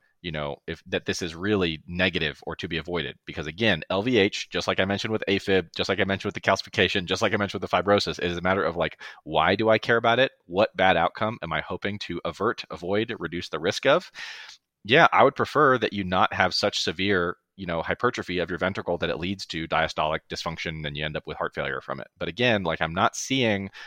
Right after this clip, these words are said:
all of these natural, you know, powerlifters, drug-free, lifelong, developing a ton of heart failure, um, from their, from their training.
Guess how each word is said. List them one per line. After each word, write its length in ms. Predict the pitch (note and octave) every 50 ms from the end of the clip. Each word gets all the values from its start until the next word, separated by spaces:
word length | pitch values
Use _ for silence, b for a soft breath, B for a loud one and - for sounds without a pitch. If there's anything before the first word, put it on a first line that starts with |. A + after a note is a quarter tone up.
| B B B
all 200 | - F2+ G2 G2
of 100 | G2 F2
these 380 | F2 F#2 F2+ F2+ F2+ E2+ - - B B B B B B
natural, 640 | D#2+ F2+ G2 G#2+ - A#2+ A2+ A2 A2 A2+ A2+ G#2+ B B B B B B _
you 100 | - G2+
know, 220 | G2 F#2+ F#2 F#2+
powerlifters, 640 | - - A2 A2+ A2 G2+ F#2+ F#2 - - F#2 F#2+ F#2+ F2
drug-free, 640 | G2 G2+ A2 A2 G#2 - - A2+ A2 G2 F#2+ F#2+
lifelong, 720 | F2+ F#2 G2+ G#2+ - - G#2 G#2 G2+ F#2+ F2+ F2 F#2 F2+ - _ _ _ _ _ _ _ _ _ _ -
developing 420 | G#2+ F#2+ F#2+ G2 G#2 - F#2 F2
a 60 | F2 E2+
ton 240 | - - F2+ F#2
of 240 | F#2 F2 E2+ - - - _ _ _ _ _ - _
heart 160 | - B2+ C3
failure, 300 | - F2+ D2 C2 A1 - - - _ _ -
um, 340 | F2 D#2+ D#2+ D#2 D#2 D#2 -
from 240 | - - G2 F2+
their, 180 | E2+ E2 D#2+ -
from 140 | - - E2+
their 100 | E2 D#2
training. 400 | - - A#2+ G2+ D2 C#2+ F2+